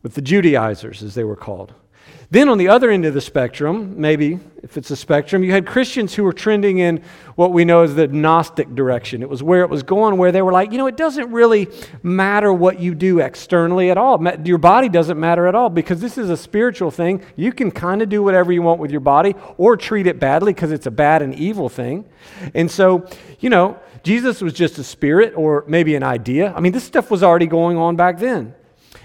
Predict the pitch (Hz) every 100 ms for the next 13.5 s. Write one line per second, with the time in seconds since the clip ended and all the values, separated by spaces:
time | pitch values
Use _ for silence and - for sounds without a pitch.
0 | 113 196 202 - 185 220 226 214 160 185
1 | 165 165 170 160 156 151 117 - - _
2 | _ _ _ _ _ _ _ _ _ _
3 | _ _ _ _ _ - 175 160 247 254
4 | 254 269 254 202 185 175 160 - 185 196
5 | 196 147 131 113 123 131 117 113 117 160
6 | 135 - 143 165 165 151 156 185 208 208
7 | 196 190 - 180 170 185 175 190 190 180
8 | 175 185 180 180 - - 123 147 143 135
9 | 135 - 185 180 175 151 147 - - -
10 | 220 220 214 185 165 160 - 175 160 147
11 | 165 156 156 - - - - - - 151
12 | 180 202 247 - 269 220 185 170 180 175
13 | 220 240 98 92